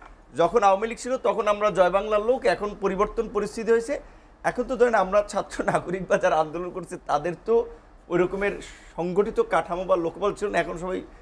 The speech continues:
বিএনপি জামাত কিংবা গণ অভ্যুত্থানের পক্ষের শক্তি হয়েছে। অথচ এই বিকেএমইর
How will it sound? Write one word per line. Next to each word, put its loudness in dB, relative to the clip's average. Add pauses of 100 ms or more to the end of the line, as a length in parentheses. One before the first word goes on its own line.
(120)
বিএনপি 0
জামাত 2
কিংবা -2
গণ 2
অভ্যুত্থানের -8
পক্ষের 2
শক্তি -6
হয়েছে। -8 (480)
অথচ 2 (560)
এই 0 (340)
বিকেএমইর 4